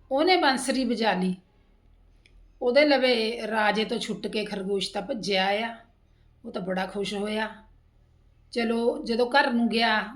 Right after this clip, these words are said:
ਉਹਨੇ ਐਂ ਖਰਗੋਸ਼ ਇਕੱਠੇ ਕਰ ਲਏ, ਬੰਸਰੀ ਵਜਾਈ, ਖਰਗੋਸ਼ ਆ ਗਏ ਜਿਹੜੇ ਇੱਧਰ ਉੱਧਰ ਗਏ ਸੀ। ਗਏ ਤਾਂ ਉਹਨੇ, ਰਾਜਕੁਮਾਰੀ ਨੇ ਗਿਣਿਆਏ ਵੀ ਇਹ ਤਾਂ ਪੂਰੇ ਸੌ ਹੀ ਨੇ,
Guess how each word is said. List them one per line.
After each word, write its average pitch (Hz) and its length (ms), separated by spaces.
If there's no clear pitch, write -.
ਉਹਨੇ 262 220
ਐਂ 247 240
ਖਰਗੋਸ਼ 214 380
ਇਕੱਠੇ 214 320
ਕਰ 190 220
ਲਏ, 202 120
ਬੰਸਰੀ 196 420
ਵਜਾਈ, 185 340
ਖਰਗੋਸ਼ 185 520
ਆ 165 120
ਗਏ 170 140
ਜਿਹੜੇ 190 260
ਇੱਧਰ 220 200
ਉੱਧਰ 247 240
ਗਏ 214 220
ਸੀ। 208 300
ਗਏ 220 320
ਤਾਂ 214 440
ਉਹਨੇ, 240 680
ਰਾਜਕੁਮਾਰੀ 214 580
ਨੇ 220 120
ਗਿਣਿਆਏ 190 640
ਵੀ 190 200
ਇਹ 196 120
ਤਾਂ 240 120
ਪੂਰੇ 202 320
ਸੌ 185 300
ਹੀ 196 160
ਨੇ, 214 240